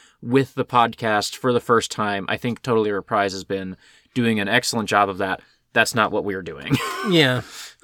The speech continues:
Speaker 1: We just have a different project. So,
Speaker 2: Yeah.
Speaker 1: um, yeah. Anything else before we should just get into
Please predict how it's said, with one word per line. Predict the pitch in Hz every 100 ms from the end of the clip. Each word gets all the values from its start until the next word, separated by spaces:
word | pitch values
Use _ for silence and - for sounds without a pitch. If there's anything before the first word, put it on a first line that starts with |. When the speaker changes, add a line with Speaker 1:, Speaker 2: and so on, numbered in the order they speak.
| - - - - - -
Speaker 1:
We | 131
just | 131 127
have | 127
a | 120
different | 127 120 98
project. | 107 92 69 62 - - - -
So, | - 95 87 98 - - - - -
Speaker 2:
Yeah. | 131 107 117 - - _ 110
Speaker 1:
um, | 107 95 95 92 92 - _ _ _ _ _ _ _ _ _ _ _ _
yeah. | 320 330 _ _ _ _
Anything | 147 160 165
else | 160 170
before | 160 170 160
we | 156
should | 139 151
just | 139 -
get | 151
into | 143 135 139 135